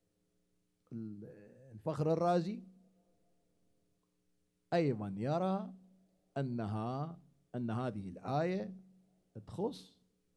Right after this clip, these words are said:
أبو بكر وعمر، ويحط عليها أدلة ويأتي إليها من هنا وهناك، وهو قد شكك بكل شيء،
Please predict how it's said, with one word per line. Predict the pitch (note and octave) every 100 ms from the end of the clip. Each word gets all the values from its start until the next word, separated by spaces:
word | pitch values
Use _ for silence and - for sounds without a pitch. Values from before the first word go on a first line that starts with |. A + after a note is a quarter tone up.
| _ -
أبو | A2+ F#2+
بكر | F2+ E3 F#3 -
وعمر، | - - - - _ _ _ -
ويحط | C#3+ E3 -
عليها | G#2+ B2+ B2+ G#2 G#2+
أدلة | A2 C#3+ F3 A3 B3 - _ _ _ _ _ _ -
ويأتي | D#4 G#3 D3+ D#3 C3
إليها | C#3 C3 B2+ A#2
من | A#2 B2+
هنا | A#2 C3+ B2 G#2+
وهناك، | G#2+ B2 F#2+ B2 F#3 A#3+ -
وهو | G3+ G3 C#3+ C#3+
قد | C3+ A2+
شكك | - A3+ C4+ - - C4 C4+ B3+
بكل | A#3+ D4 C#4+ F3
شيء، | C#3 G#2+ G#2